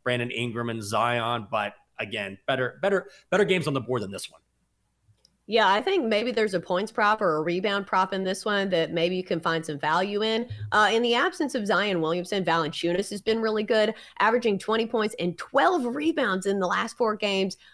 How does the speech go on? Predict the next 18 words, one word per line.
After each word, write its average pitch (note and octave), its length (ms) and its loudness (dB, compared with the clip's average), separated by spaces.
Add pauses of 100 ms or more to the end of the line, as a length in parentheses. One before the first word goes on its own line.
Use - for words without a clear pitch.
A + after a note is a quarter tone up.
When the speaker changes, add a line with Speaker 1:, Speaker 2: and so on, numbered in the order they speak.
(120)
Speaker 2:
uh, F#3+ 360 6
without G3 480 4
Zion E3 440 0
down C#3+ 260 -2
low. F#3+ 280 4
And F#3+ 220 -2
C C4 140 -2
J D#4 140 0
McCollum G3+ 400 2
has F3+ 100 -6
been F3 160 0
on D#3+ 140 0
an - 60 -6
absolute D3+ 480 -2
tear D3+ 260 -2
as D3+ 200 -8
well, C#3+ 280 -2
well, E3 420 2